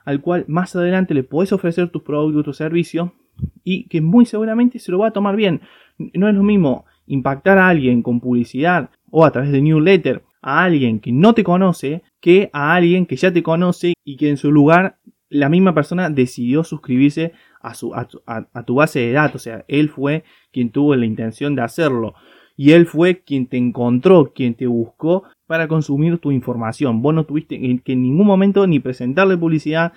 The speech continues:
ni, ni presentarle una oferta, simplemente le diste un contenido de calidad y le interesó tanto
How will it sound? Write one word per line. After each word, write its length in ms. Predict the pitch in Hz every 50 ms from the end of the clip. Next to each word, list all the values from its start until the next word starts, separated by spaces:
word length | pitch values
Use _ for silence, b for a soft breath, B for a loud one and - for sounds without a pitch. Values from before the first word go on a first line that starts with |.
| b b
ni, 480 | - 139 139 143 151 165 175 185 185 - -
ni 140 | 139 147 135
presentarle 460 | 139 135 - 131 127 143 175 185 180
una 140 | 170 156 151
oferta, 380 | 147 - 180 180 175 - 190
simplemente 680 | 190 - 180 185 180 170 170 165 170 175 180 - 180 151
le 220 | 123 131 127 131
diste 300 | 139 156 147 - - 135
un 100 | 147 156
contenido 480 | 151 160 151 135 143 143 151 151 143 127
de 100 | 123 117
calidad 540 | - 123 117 120 120 123 139 165 214 294 b b b b b b b
y 80 | - 143
le 60 | 135
interesó 420 | 135 131 143 135 131 131 - 175
tanto 300 | 165 - 170 190 196 214